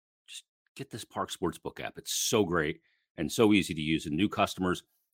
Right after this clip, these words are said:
if you sign up right now, deposit, you're gonna get your first bet risk-free up to five hundred dollars,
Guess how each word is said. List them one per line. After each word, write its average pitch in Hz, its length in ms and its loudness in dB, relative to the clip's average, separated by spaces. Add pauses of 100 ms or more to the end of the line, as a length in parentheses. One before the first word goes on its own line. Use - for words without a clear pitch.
if - 60 -16
you - 60 -8
sign 110 200 2
up 104 100 -2
right 104 160 6
now, 101 200 4
deposit, 101 640 6
you're 87 100 -6
gonna 90 140 -4
get - 20 -6
your - 80 -14
first 98 300 -4
bet 92 180 -2
risk-free 90 380 -2
up 82 100 -2
to - 80 -20
five 95 280 4
hundred 82 200 -4
dollars, 113 500 8